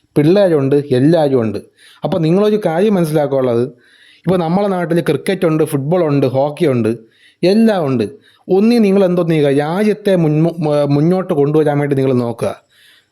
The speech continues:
ഓക്കെ, ഈ വയലൻസ് നല്ല ഈ കോമ്പറ്റീഷൻ, കോമ്പറ്റീറ്റീവ് മൈൻഡ് സെറ്റിന് വയലൻസ് നിങ്ങൾ നല്ല രീതിക്ക് ഉപയോഗിക്കാൻ നോക്കുക.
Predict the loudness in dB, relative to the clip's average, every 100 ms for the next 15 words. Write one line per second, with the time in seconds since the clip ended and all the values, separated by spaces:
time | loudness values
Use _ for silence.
0 | _ -6 -4 -2 -4 -8 _ _ _ -14
1 | 0 2 2 2 0 2 0 0 2 0
2 | -2 -4 -2 -2 0 0 0 0 -2 -2
3 | 0 2 0 2 2 2 2 0 2 2
4 | 2 2 2 2 2 2 2 2 2 2
5 | 2 2 2 2 2 0 -2 -6 -14